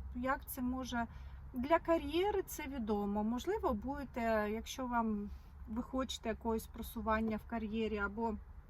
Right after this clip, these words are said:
планується у вас якесь просування по кар'єрних сходах, то це буде боротьба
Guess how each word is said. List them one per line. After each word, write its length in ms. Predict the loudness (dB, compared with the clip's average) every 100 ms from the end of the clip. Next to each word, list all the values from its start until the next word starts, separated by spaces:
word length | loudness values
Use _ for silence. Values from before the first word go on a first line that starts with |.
| -16 -16 -14 -16 -14 -10 -8 -8 -12 -12 -6
планується 640 | 2 4 4 2 0 -2 0
у 40 |
вас 320 | 2 2 0
якесь 340 | -4 -2 -2 -2
просування 760 | -8 -8 -4 2 2 2 0
по 420 | -2 -2 0 0 0
кар'єрних 560 | -2 -2 -2 0 -2 -2
сходах, 560 | -8 -6 -6 -2 -2 -2 -4
то 220 | -2 -2
це 260 | -2 -2 -2
буде 320 | -2 -2 -2
боротьба 920 | 0 0 0 -2 -2 2 6 8 6